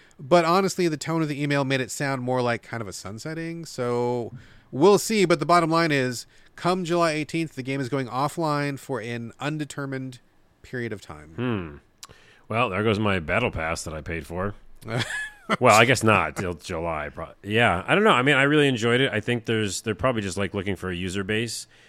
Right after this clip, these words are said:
Speaker 2: and maybe they will retool it a little bit. Um, by the way, there was some P V E in it. There are monsters and stuff.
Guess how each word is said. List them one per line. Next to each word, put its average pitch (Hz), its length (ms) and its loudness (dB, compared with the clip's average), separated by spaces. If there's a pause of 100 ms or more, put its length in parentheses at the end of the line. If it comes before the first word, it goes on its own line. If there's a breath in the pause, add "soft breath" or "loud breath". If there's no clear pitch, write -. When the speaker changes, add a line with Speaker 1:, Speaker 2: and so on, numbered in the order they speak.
(220 soft breath)
Speaker 2:
and 98 160 -6
maybe 98 220 -2
they 98 120 2
will 95 220 0
retool 95 460 -2
it 95 60 -4
a 101 40 -4
little 104 220 -4
bit. 113 320 -4
Um, 107 140 0
by 143 100 2
the 170 80 4
way, 165 80 6
there 139 160 4
was 117 340 4
some 110 160 -2
P 113 220 -6
V 95 80 -4
E 95 320 -6
in 104 100 0
it. 78 180 -8
There 95 160 -4
are 95 200 0
monsters 90 560 -6
and 113 100 -6
stuff. - 380 -8